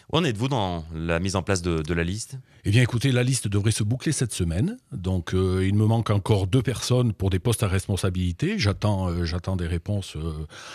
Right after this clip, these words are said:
Speaker 2: entre aujourd'hui et demain.
Speaker 1: Vous avez
Speaker 2: Mais
Speaker 1: trouvé
Speaker 2: c-,
Speaker 1: votre quota féminin ? On sait que c'est compliqué pour tous les candidats.
Speaker 2: Oui, eh bien, écoutez, au départ, c'était compliqué. Aujourd'hui, ça se décante pas trop mal. Alors, euh, c'est vrai que cette loi, on pourrait la commenter. Bon, ben, ceci dit, elle existe. Euh, il faut faire avec. Euh, en gros, euh,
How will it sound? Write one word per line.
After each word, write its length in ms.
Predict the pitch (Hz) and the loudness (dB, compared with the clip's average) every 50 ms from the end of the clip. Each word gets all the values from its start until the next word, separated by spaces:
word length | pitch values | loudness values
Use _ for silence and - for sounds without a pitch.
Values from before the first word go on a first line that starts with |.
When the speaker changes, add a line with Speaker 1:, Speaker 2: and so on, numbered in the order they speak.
| - - - | -18 -8 -4
Speaker 2:
entre 220 | - 95 92 - | -4 -2 0 2
aujourd'hui 340 | 107 95 101 101 95 104 101 | 2 2 2 2 2 2 2
et 40 | 92 | 2
demain. 260 | 90 87 92 135 196 233 240 - _ _ - - - | 0 0 0 -2 -2 -4 -6 -10 _ _ -20 -16 -6
Speaker 1:
Vous 100 | 82 87 | 0 2
avez 80 | 110 131 | 4 6
Speaker 2:
Mais 80 | 135 | 6
Speaker 1:
trouvé 200 | 131 131 110 107 | 6 6 4 4
Speaker 2:
c-, 40 | 104 | 4
Speaker 1:
votre 240 | 101 101 - - 104 | 4 2 0 0 0
quota 240 | 90 110 - - 98 | 0 2 2 2 2
féminin ? 380 | - 104 101 101 104 120 135 | 2 2 0 0 0 0 -2
On 40 | 135 | -2
sait 120 | 113 - 98 | -2 -4 -4
que 60 | - | -4
c'est 100 | 98 85 | -2 -2
compliqué 340 | 98 92 - 101 87 107 95 | -2 -2 -2 0 0 0 0
pour 160 | - 98 92 | 0 -2 -2
tous 80 | 110 | 0
les 80 | 101 95 | 0 0
candidats. 420 | 85 92 90 90 90 92 95 110 117 | 0 0 0 0 0 0 0 0 0
Speaker 2:
Oui, 280 | 131 143 202 233 240 240 196 | 0 0 2 2 0 0 0
eh 20 | |
bien, 140 | 147 147 147 | 0 0 0
écoutez, 400 | 143 160 165 - 165 165 165 151 | -2 -2 -4 -2 0 0 0 0
au 200 | 110 123 147 147 | 0 0 0 0
départ, 280 | 156 165 - 185 180 | 0 0 -2 -4 -4
c'était 200 | - 160 147 156 | -4 -2 -2 -2
compliqué. 460 | 135 131 143 123 139 143 - 180 220 240 | -2 -2 -2 0 0 -2 -2 -2 -2 0
Aujourd'hui, 380 | 226 156 135 147 143 160 165 | 0 2 2 0 0 0 0
ça 160 | - - 135 | 0 0 0
se 40 | 107 | 0
décante 360 | 104 123 113 - 110 117 113 | 0 0 0 0 -2 -4 -2
pas 100 | - 139 | -4 -6
trop 160 | 120 - 110 98 | -4 0 0 0
mal. 240 | 101 123 185 214 - 170 - - - - - - - - | 2 0 0 -4 -6 -12 -16 -16 -16 -16 -16 -18 -10 -2
Alors, 380 | - 113 123 120 110 110 107 107 | 2 2 4 4 4 2 2 2
euh, 200 | 107 104 107 104 | 2 0 0 0
c'est 140 | - 107 | 0 -2
vrai 160 | 101 95 123 113 | -2 -2 -2 -2
que 60 | - | 0
cette 180 | 113 90 - | -2 0 0
loi, 200 | 98 98 107 127 | 2 2 2 2
on 100 | 127 107 | 2 0
pourrait 200 | 85 - 92 92 | -2 -2 0 0
la 120 | 87 85 - | 0 0 -2
commenter. 360 | - 82 82 78 - - 214 | -2 -4 -4 -4 -4 -4 -2
Bon, 200 | 180 101 95 87 | 0 0 0 0
ben, 240 | 82 80 76 78 80 | 0 -2 -2 -4 -6
ceci 260 | - 92 80 - 87 | -6 -6 -6 -8 -6
dit, 160 | 87 98 98 | -4 -4 -2
elle 80 | 80 82 | -2 -4
existe. 420 | 80 73 87 104 151 170 - - | -6 -6 -6 -6 -6 -6 -6 -6
Euh, 200 | 101 87 78 76 85 | -8 -8 -8 -8 -10
il 80 | 85 | -10
faut 140 | - - 80 | -10 -10 -10
faire 180 | - 90 76 76 | -8 -8 -10 -8
avec. 340 | 82 110 170 190 - - - - - - _ _ - 73 | -10 -10 -10 -10 -12 -16 -20 -20 -20 -20 _ _ -18 -18
Euh, 40 | 69 64 78 65 58 - | -16 -16 -16 -16 -14 -14
en 160 | 80 82 90 | -10 -8 -6
gros, 440 | 87 85 98 104 117 117 107 92 85 | -4 0 2 2 4 4 2 0 -2
euh, 260 | 87 82 78 82 | -4 -6 -8 -8